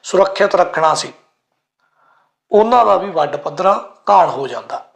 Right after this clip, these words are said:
ਸੋ ਹੁਣ ਤੁਸੀਂ ਡਿਸਾਈਡ ਕਰਨਾ ਕਿ ਤੁਸੀਂ ਝੋਨੇ 'ਚ ਇਹਨਾਂ ਦਾਣੇਦਾਰ ਜ਼ਹਿਰਾਂ ਦੀ ਵਰਤੋਂ ਕਰਨੀ ਹੈ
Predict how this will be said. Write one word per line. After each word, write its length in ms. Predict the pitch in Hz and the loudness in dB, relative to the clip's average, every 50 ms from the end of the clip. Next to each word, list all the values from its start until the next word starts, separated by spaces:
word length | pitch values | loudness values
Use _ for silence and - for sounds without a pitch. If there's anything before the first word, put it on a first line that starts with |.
| _ _ _ _ _ _ _ _ _ _ - - - - - - - _ _ | _ _ _ _ _ _ _ _ _ _ -20 -20 -20 -20 -20 -20 -20 _ _
ਸੋ 180 | - - - 254 294 330 349 349 339 - - - - - _ _ _ _ _ _ _ - - | -6 0 2 4 6 6 4 4 2 -2 -6 -10 -20 -20 _ _ _ _ _ _ _ 0 2
ਹੁਣ 140 | 277 330 330 | 2 2 0
ਤੁਸੀਂ 420 | - - - 294 - 339 359 349 | -2 0 0 2 4 4 2 4
ਡਿਸਾਈਡ 380 | 330 285 - 247 226 214 208 196 | 2 2 2 2 2 2 0 -2
ਕਰਨਾ 460 | 175 165 147 147 151 165 190 226 - - _ _ _ _ _ _ _ _ - | -2 -4 -4 -4 -6 -8 -8 -8 -8 -12 _ _ _ _ _ _ _ _ -2
ਕਿ 100 | 247 247 | -2 -2
ਤੁਸੀਂ 600 | 247 - - - 233 - - 240 247 247 247 - | -2 -2 -4 -4 -4 -2 0 0 -2 -2 -2 0
ਝੋਨੇ 400 | - 240 226 196 151 160 160 165 | 2 2 2 2 0 -2 -6 -4
'ਚ 160 | 165 - 196 208 - - _ _ _ _ _ _ _ _ _ _ - | -6 -6 -10 -10 -12 -16 _ _ _ _ _ _ _ _ _ _ -4
ਇਹਨਾਂ 280 | 220 202 208 240 240 220 | -4 0 2 2 2 2
ਦਾਣੇਦਾਰ 640 | - 156 160 156 156 165 170 160 160 156 156 151 151 | 2 2 0 0 2 0 -2 0 0 0 0 0 -2
ਜ਼ਹਿਰਾਂ 320 | 151 160 165 170 196 190 | 0 0 2 2 2 2
ਦੀ 100 | 175 175 | 0 -2
ਵਰਤੋਂ 460 | 160 143 139 135 - - - - 196 - - - _ _ _ _ _ _ _ | 0 0 0 0 -2 -4 -6 -6 -6 -6 -8 -14 _ _ _ _ _ _ _
ਕਰਨੀ 440 | - 160 151 151 151 156 165 170 175 | 0 2 2 2 2 -2 -6 -4 -2
ਹੈ 380 | 180 185 208 - - - _ | -2 -2 -2 -4 -8 -18 _